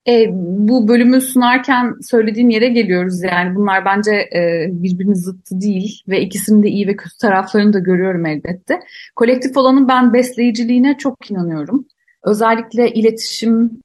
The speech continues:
ve sanat gibi alanlarda kolektif olmadan yapılan hiçbir iş tam olarak,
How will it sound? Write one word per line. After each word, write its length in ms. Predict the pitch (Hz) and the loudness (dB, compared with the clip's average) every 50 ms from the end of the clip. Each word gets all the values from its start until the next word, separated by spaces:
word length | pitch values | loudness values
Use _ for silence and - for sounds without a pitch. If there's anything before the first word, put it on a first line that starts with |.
| _ _ _ _ _ _ _ _ _ - | _ _ _ _ _ _ _ _ _ -8
ve 420 | - 185 185 190 185 185 170 - | -6 -4 -4 -2 -2 -2 -4 -4
sanat 520 | - - - 214 208 202 208 208 - - - 180 - | -6 -4 -2 0 2 0 0 -2 -8 -16 -16 -10 -6
gibi 320 | 208 202 180 208 202 - | -4 -2 0 0 0 0
alanlarda 1000 | - 202 202 196 202 202 202 196 190 190 190 180 202 208 214 214 202 - - - - - - - | 0 0 0 0 0 0 0 0 0 0 -2 0 0 0 2 2 0 -2 -4 -10 -18 -18 -18 -10
kolektif 760 | - - 214 208 208 214 214 - - - - - 214 - - - - - _ _ _ _ _ _ _ _ - | -4 -2 0 0 0 -2 -2 -6 -18 -20 -16 -14 -14 -14 -14 -18 -20 -20 _ _ _ _ _ _ _ _ -2
olmadan 600 | 208 208 208 196 180 185 180 190 202 202 208 - - - | 0 2 2 2 2 0 0 0 0 -2 -4 -6 -4 -2
yapılan 420 | 208 202 202 - 220 208 202 202 | -2 -2 -2 0 0 0 0 0
hiçbir 300 | 196 - - - - 220 | -2 -6 -12 -8 -4 -4
iş 280 | 208 202 - - - - - | -4 -4 -4 -6 -14 -14 -16
tam 280 | - - - 247 220 220 | -14 -8 -2 -2 0 0
olarak, 640 | 214 196 185 180 185 196 190 - - - - _ | 0 0 2 2 0 0 -2 -6 -16 -20 -20 _